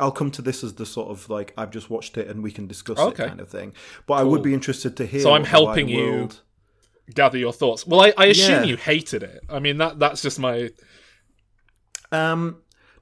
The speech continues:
Speaker 1: no, no.
Speaker 2: All right,
Speaker 1: Um,
Speaker 2: similar to me then, 'cause I, I di-, I really didn't hate it.
Speaker 1: Yeah, I'm kind of torn.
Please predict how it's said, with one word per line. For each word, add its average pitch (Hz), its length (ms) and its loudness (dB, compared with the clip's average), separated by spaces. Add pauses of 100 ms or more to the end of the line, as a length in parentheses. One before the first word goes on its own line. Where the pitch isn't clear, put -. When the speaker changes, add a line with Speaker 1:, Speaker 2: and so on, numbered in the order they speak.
Speaker 1:
no, 185 400 2 (300)
no. 139 420 -2 (240)
Speaker 2:
All 147 240 -4
right, 170 160 2
Speaker 1:
Um, 220 60 0
Speaker 2:
similar 240 320 -2
to - 100 -6
me 269 140 0
then, 170 180 0
'cause 170 140 -2
I, 214 180 4
I 220 120 4
di-, 202 240 -8
I 196 240 -2 (160)
really 220 260 0
didn't 208 340 -4
hate 185 320 -2
it. 107 240 -12 (220)
Speaker 1:
Yeah, 151 240 2
I'm 170 220 2
kind 202 260 0
of - 120 -4
torn. 95 480 -6